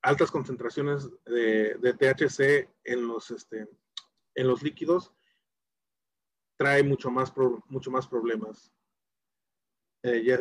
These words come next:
ya viene siendo de, eh, problemas con, con la mente al pensar, en la manera de pensar,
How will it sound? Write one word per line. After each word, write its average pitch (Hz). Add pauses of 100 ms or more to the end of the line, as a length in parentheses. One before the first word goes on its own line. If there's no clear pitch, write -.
ya 139
viene 143
siendo 135
de, 113 (180)
eh, 123 (720)
problemas 135
con, 113 (180)
con 127
la 123
mente 135
al 131
pensar, 139 (140)
en 117
la 113
manera 120
de 117
pensar, 131